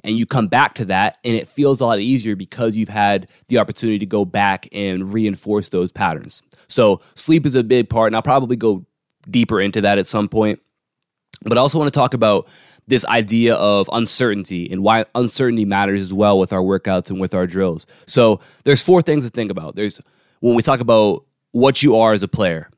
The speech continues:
right? There's uncertainty, or, or not even as, just as a player, but with a skill as well. So you have uncertainty, you have certainty, you have mastery, and then you have virtuosity.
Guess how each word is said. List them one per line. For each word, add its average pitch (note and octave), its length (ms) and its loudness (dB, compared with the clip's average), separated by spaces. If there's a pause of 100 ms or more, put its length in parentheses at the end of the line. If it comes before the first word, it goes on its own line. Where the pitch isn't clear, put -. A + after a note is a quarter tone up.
(140)
right? G2+ 200 0
There's G#2 240 -2
uncertainty, C3 600 2
or, D#3 160 4
or C#3+ 180 2
not E3 140 0
even C#3 160 -2
as, B2 120 -6 (100)
just - 200 -10
as G2+ 120 -10
a F#2+ 40 -10
player, C3 300 2
but G2 220 -2 (300)
with B2+ 180 4
a F#2+ 60 -6
skill A2 400 2
as F2+ 120 0
well. F2 240 -2
So - 140 -10
you G2+ 60 0
have G2 180 -2
uncertainty, C3+ 600 0
you B2 180 2
have - 120 0
certainty, C3+ 640 0 (280)
you A#2+ 140 2
have G2+ 80 0
mastery, C3+ 760 2
and A2+ 100 -4
then A#2 120 0
you A#2 100 0
have G#2+ 320 0
virtuosity. G2 840 -2